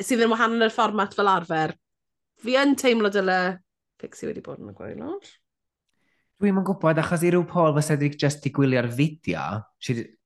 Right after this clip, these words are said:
Speaker 2: o beth sy'n wylio yn y fideo, i gymaru efo Black Pepper a John Buzz. O John Buzz yn bach yn just dros po man.
Speaker 1: Oedd, ond nath hi o leia tri yn neud rhywbeth gyda'r cymeriad, a fi yn teimlo fel bod,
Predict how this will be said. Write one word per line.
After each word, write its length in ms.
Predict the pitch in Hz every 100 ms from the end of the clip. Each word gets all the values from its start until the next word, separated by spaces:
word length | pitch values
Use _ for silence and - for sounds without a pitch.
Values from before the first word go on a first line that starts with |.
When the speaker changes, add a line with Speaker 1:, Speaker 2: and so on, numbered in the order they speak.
| _ -
Speaker 2:
o 80 | 127
beth 240 | 143 135
sy'n 160 | 131 139
wylio 160 | 139 127
yn 100 | 120
y 40 |
fideo, 400 | 135 - - 85 85 95 _ _ _ _ _ _ _ _ -
i 80 |
gymaru 380 | 127 123 117 113
efo 100 | 110
Black 240 | 110 110 -
Pepper 320 | 117 - 98
a 0 |
John 260 | 101 104 101
Buzz. 320 | 95 87 87 -
O 60 | 120
John 220 | 135 123
Buzz 100 | 117
yn 80 | 117
bach 240 | 110 -
yn 140 | 107 104 - _ _ _ _ - 90 -
just 280 | - - - -
dros 420 | - 123 120 107
po 80 | -
man. 400 | 104 87 80 90 92 _ _ _ _ _ -
Speaker 1:
Oedd, 720 | 339 381 320 175 170 208 254
ond 160 | 226 254
nath 140 | 262 277
hi 80 |
o 40 | 294
leia 180 | 302 311
tri 240 | 311 311 294
yn 80 |
neud 120 | 269 254
rhywbeth 160 | 240 -
gyda'r 200 | 220 214
cymeriad, 920 | - 240 226 220 208 123 123 151 165 -
a 140 | - 214 208 208 -
fi 180 | 202 233
yn 140 | 226 240
teimlo 320 | 254 226 220
fel 220 | 226 220 214
bod, 300 | 220 214